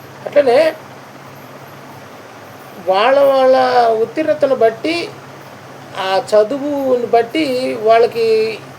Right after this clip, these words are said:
ఈ లోకంలో నిర్ణయించబడుతుంది. అట్లనే మన ప్రభువైన యేసుక్రీస్తు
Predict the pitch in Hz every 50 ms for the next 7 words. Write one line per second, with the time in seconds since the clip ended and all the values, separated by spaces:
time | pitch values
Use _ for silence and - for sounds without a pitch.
0 | - - - - - - - - - - - - 208 202 190 190 202 220 254 254
1 | 254 269 262 233 220 220 240 285 - - - - - - - - - - - -
2 | - 208 214 220 220 247 262 262 247 247 - 233 214 202 202 202 - 202 170 -
3 | - - - - - - - - - - - - - - - - - - - -
4 | - - - - - - - - 160 - - 262 277 226 190 226 294 311 - 262
5 | - - - - - - - - - - - - - - - - - - - -
6 | - - - - - - - - - - - - - - - - - - 190 196
7 | 208 202 - 190 202 208 208 247 285 294 285 269 262 262 262 - 277 262 269 277
8 | 254 - - -